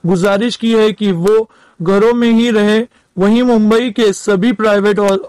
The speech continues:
offices को भी बंद रखने के लिए कहा गया है।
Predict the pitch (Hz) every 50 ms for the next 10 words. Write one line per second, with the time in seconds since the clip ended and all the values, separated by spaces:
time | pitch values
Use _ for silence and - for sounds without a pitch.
0 | - - 185 180 - - 226 - - 240 240 233 - - _ _ _ _ _ _
1 | - 220 220 220 185 226 240 247 202 185 202 214 220 233 233 220 208 208 - 202
2 | 208 214 220 202 202 220 208 208 202 202 202 202 185 165 - _ _ _ - -
3 | 190 190 190 208 208 185 190 185 180 180 185 175 160 143 131